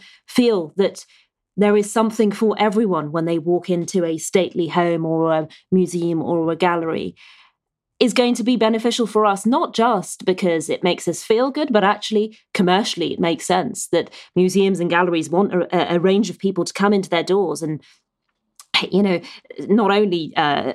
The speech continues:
buy the ticket, but also spend money in their gift shops and their cafes. And that's how we keep these places alive. Um, it's not by telling a narrow,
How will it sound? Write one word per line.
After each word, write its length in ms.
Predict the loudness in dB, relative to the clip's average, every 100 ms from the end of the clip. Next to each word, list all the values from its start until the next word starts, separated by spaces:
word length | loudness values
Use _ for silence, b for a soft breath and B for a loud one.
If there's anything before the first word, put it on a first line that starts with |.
| -2
buy 300 | 2 4 4
the 80 | 0
ticket, 460 | 0 0 0 0
but 120 | 2 2
also 480 | 2 0 0 2
spend 360 | 0 0 2 4
money 320 | 2 2 2
in 80 | 2
their 140 | 2
gift 200 | 2 0
shops 320 | 0 -2 0 0
and 80 |
their 100 | 2
cafes. 480 | 0 -2 -2 -4 -2
And 120 | 0
that's 160 | 0 0
how 160 | 0 2
we 140 | -2
keep 280 | -4 -6 -2
these 160 | -4
places 400 | -2 -2 -2 -2
alive. 500 | 0 0 -2 -6 -14 -20 B B B B 2
Um, 420 | 4 4 0 -2
it's 200 | -2 2
not 440 | 2 4 0 -4 -4
by 160 | -2 0
telling 400 | 0 0 0 -2
a 220 | -2 0
narrow, 540 | 2 2 2 -2 -6